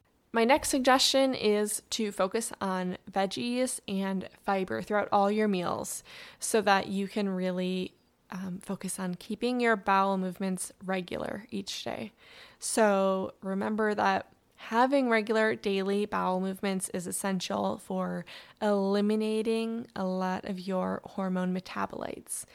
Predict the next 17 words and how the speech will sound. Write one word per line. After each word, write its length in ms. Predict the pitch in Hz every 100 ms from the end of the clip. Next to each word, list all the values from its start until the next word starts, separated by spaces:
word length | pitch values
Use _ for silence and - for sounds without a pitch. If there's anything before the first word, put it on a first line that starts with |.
| - - _ -
So, 280 | - 208 190
for 180 | 208 196
example, 340 | 175 190 190
if 120 | 190
you're 80 | 185
getting 260 | 190 180 180
to 100 | 196
the 140 | 190
end 240 | 190 185
of 160 | 185 180
your 400 | 175 175 170 170
menstrual 440 | 190 185 170 - 180
cycle 580 | - 196 - 190 185 - - -
and 160 | 202 190
you're 140 | 185
not 400 | 185 180 196 202
having 600 | 185 180 180 196 196 196